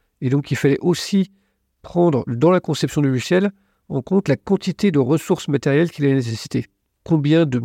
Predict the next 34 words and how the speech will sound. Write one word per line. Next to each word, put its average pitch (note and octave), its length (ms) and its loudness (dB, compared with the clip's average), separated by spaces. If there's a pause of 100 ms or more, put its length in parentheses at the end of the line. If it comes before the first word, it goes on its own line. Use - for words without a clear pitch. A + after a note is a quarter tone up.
(120)
secondes D#3+ 420 2
de C3+ 60 0
C C3 160 -2
P - 120 -4
U D3 120 2
j'aurais B2+ 180 2
besoin A#2+ 320 -2
pour B2+ 140 -2
réaliser A#2+ 360 0
ma A#2+ 120 0
fonction ? D3+ 560 0
Combien C#3 320 0
de B2+ 80 0
quantité E3 480 -4
de C#3 40 0
ram C#3 260 -2
j'aurai ? C3+ 440 -2 (380)
Est-ce - 160 -4
que - 100 -2
mon D#3 140 2
logiciel D3+ 400 0
sera C#3 180 -4
réellement C#3 320 2
élastique D3 460 -2
et C3 80 2
donc B2+ 220 -4 (300)
est-ce - 140 -8
qu'il C#3 140 -6
pourra D3 400 -2 (180)
se - 180 -6
réduire D#3+ 380 2
presque - 380 -2
à E3 60 4
zéro D#3 360 0